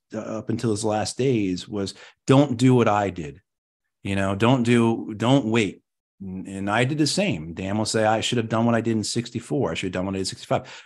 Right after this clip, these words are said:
I should have done what I did in two thousand three. You know, I should have done what I did in two thousand four, two thousand five." But I had a weakness inside me. A, a, a, a,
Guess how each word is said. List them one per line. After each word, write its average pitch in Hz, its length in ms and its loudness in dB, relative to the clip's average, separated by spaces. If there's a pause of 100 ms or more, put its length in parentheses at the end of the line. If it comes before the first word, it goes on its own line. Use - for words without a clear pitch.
(120)
I 151 140 4
should 175 120 2
have 160 100 4
done 151 100 4
what 147 120 6
I 143 100 4
did 139 160 4
in 123 80 2
two 131 140 0
thousand 127 360 0
three. 123 400 -8 (420)
You 95 140 -8
know, 92 220 -2
I 107 160 2
should 117 160 2
have 113 60 0
done 113 100 2
what 113 80 4
I 110 40 2
did 110 60 0
in 107 100 -2
two 107 120 -2
thousand 104 300 -2
four, 110 300 -4
two - 140 -10
thousand 87 320 -6
five." 90 460 -2
But 92 240 -4 (240)
I 101 120 0
had 110 100 4
a 110 40 6
weakness 127 480 4
inside 95 460 0
me. 104 160 -4
A, 95 80 -4
a, 95 160 -10
a, 92 380 -8
a, 85 40 -8